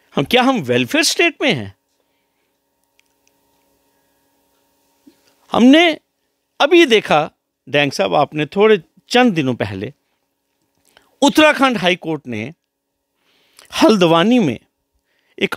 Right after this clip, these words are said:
ऑर्डर कर दिया, जहां पे पाँच हज़ार कुंबे रह रहे हैं, पाँच हज़ार फैमिलीज जो कि पिछले चालीस पचास सालों पे एक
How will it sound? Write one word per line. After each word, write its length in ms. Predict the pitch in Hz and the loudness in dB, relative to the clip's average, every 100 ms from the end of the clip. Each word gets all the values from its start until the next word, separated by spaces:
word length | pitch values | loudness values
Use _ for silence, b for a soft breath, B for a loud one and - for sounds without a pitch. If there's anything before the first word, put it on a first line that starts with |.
| - | -2
ऑर्डर 280 | 151 185 214 | 0 2 0
कर 220 | 147 131 | 0 -4
दिया, 180 | 143 185 | -4 -4
जहां 280 | 139 139 160 | -4 -8 -4
पे 140 | 208 | -4
पाँच 640 | - - 208 262 302 277 - | -4 0 4 4 4 2 -2
हज़ार 440 | 139 131 156 202 - _ _ - | -4 2 2 2 -2 _ _ 0
कुंबे 360 | 311 330 311 247 | 2 4 4 2
रह 180 | 165 | 0
रहे 160 | 127 120 | -4 -8
हैं, 180 | 98 95 _ _ _ _ _ _ _ _ _ _ _ 269 | -14 -20 _ _ _ _ _ _ _ _ _ _ _ 2
पाँच 460 | 277 320 349 - | 4 4 2 0
हज़ार 360 | 247 214 240 233 | -2 2 2 0
फैमिलीज 880 | - 143 127 135 196 240 - - _ _ _ _ _ _ _ | -2 -2 -2 -4 -6 -8 -12 -14 _ _ _ _ _ _ _
जो 200 | 156 190 | 0 0
कि 120 | 185 | 2
पिछले 360 | 190 196 208 202 | -2 -2 0 -2
चालीस 640 | - - 233 226 277 311 - | -2 -2 2 2 2 -2 -2
पचास 440 | 202 196 180 180 | -4 0 0 0
सालों 600 | - - 165 147 160 151 | -6 -4 0 0 0 -6
पे 380 | 135 151 170 - _ _ _ _ - | -2 0 0 -4 _ _ _ _ -2
एक 220 | 160 | 0